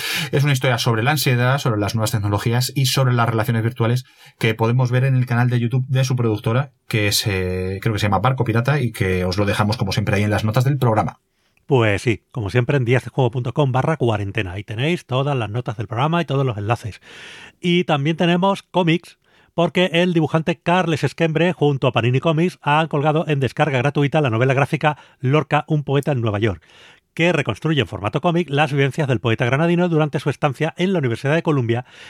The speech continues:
Speaker 2: y durante la que escribiría su antología poética más internacional, del mismo nombre, Poeta en Nueva York.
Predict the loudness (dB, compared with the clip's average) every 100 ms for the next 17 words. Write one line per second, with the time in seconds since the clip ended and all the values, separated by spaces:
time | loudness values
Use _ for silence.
0 | -20 _ 0 2 2 2 2 2 2 0
1 | 0 2 4 2 0 2 2 2 -2 -2
2 | -2 0 -2 0 -2 -2 -4 -6 -4 -2
3 | 0 0 0 -6 _ _ _ -2 0 0
4 | 0 0 0 -2 -6 _ 0 0 0 0
5 | 2 2 0